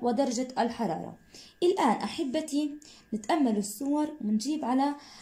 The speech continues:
على، على الأسئلة التي تلي الصور. قبل ذلك انظروا إلى مجموعة الصور الجميلة هذه. هنا فصل الصيف، بماذا يا أول يتميز في فصل الصيف؟ ماذا يتميز فصل الصيف عن باقي الفصول؟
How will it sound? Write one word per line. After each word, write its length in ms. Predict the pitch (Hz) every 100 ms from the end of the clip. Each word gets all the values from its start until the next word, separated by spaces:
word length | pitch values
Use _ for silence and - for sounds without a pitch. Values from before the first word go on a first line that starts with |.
| - -
على، 420 | 254 254 247 254 254 -
على 180 | 247 277
الأسئلة 540 | - 240 - 240 233
التي 180 | 269 247
تلي 200 | 240 226
الصور. 360 | 220 - 160 170 -
قبل 220 | 381 339
ذلك 460 | 233 196 185 185 -
انظروا 380 | 415 208 190 180 - - - -
إلى 180 | 320 233
مجموعة 420 | 202 185 277 202
الصور 420 | - - 269 247
الجميلة 680 | 190 180 185 247 311 233 170
هذه. 300 | 165 165 - - _ _ - - - - -
هنا 320 | 339 339 330 311
فصل 320 | 269 262 240
الصيف، 460 | 233 - 190 180 - - - -
بماذا 500 | 233 269 320 269 233
يا 120 | 220
أول 280 | 269 247 226
يتميز 540 | 226 220 240 220 214
في 60 | -
فصل 280 | 220 196
الصيف؟ 340 | 196 - 196 190 - - - _ _ _ -
ماذا 340 | 269 349 302 240
يتميز 540 | 233 226 214 196 196
فصل 260 | 190 - 190
الصيف 420 | - 294 294 -
عن 120 | 208
باقي 240 | 226 233
الفصول؟ 460 | 226 - 190 175 175